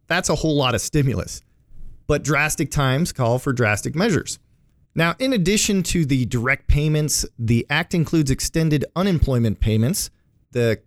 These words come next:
continuation of eviction and foreclosure moratoriums, and bumping up the child tax credit while also making it fully refundable. Finally, the act also supplies money to state and local governments to help cover lost tax revenue,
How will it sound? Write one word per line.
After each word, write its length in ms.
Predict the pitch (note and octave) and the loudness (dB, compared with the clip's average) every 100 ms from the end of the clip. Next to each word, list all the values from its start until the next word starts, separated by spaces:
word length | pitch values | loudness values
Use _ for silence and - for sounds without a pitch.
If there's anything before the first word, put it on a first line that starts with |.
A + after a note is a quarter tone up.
| _ | _
continuation 840 | - D3 - A#3 G#3 F3 E3 - D#3+ | -4 -2 0 0 2 0 0 0 0
of 160 | C3+ | 0
eviction 480 | A#2 G#2 E3 - D3+ | -2 -2 -2 -2 0
and 120 | B2 | 0
foreclosure 1040 | G#2 C3+ B2 - - G3 F#3+ F#3+ G3 F#3+ F#3+ | 0 -2 -4 -4 -6 -2 0 0 0 -2 -2
moratoriums, 880 | F#3 F#3+ F#3 - F#3+ F#3+ G3 G3+ - _ _ _ _ | -2 0 0 0 2 0 0 -2 -6 _ _ _ _
and 240 | A#2 A#2 G2+ | -2 -2 0
bumping 380 | D3 D#3 D#3 | 0 0 0
up 160 | C#3+ - | 0 -2
the 80 | A#2+ | -4
child 420 | - C3 B2+ A2+ | 0 0 0 0
tax 380 | - E3 E3 - | -2 -2 -2 -4
credit 380 | - A2+ A2 - | 0 0 0 -2
while 240 | A2 A2 - | -2 -2 0
also 340 | B2+ C3+ - | 0 0 0
making 320 | B2 A#2+ A2 A#2 | 0 0 0 -2
it 160 | G#2 | -4
fully 340 | - C3+ B2 A2 | -4 0 2 2
refundable. 600 | G#2 - G3+ D#3 - - _ _ _ _ _ - - - - - | 0 0 0 0 -2 -10 _ _ _ _ _ -20 -20 -20 -20 -8
Finally, 560 | F#3+ A3+ G#3 B2 A2 - _ _ | -2 2 2 2 0 -6 _ _
the 120 | D3+ | -2
act 300 | F3+ F3 - - | 0 -2 -4 -2
also 380 | D3+ D#3+ E3+ D3 | 0 2 2 0
supplies 580 | - A2+ C3 B2+ A#2 | 0 -4 -2 0 0
money 300 | B2+ A#2+ B2+ A2+ | 0 0 0 -2
to 120 | G#2+ | -4
state 420 | - - C3+ C3 | -4 0 0 0
and 120 | A#2+ | 0
local 240 | A2+ A#2 C3 | 0 0 -2
governments 500 | A#2 A2+ A2 G#2+ - | 0 0 0 0 -2
to 100 | G2+ | 0
help 240 | A2 G#2 | 0 0
cover 440 | - C3+ A#2+ A#2 - | -2 -2 0 0 -2
lost 420 | A2+ A#2+ C3 - | -2 0 0 -2
tax 340 | - A2 A2+ - | 0 0 0 0
revenue, 420 | B2 B2+ F#2 | 0 2 0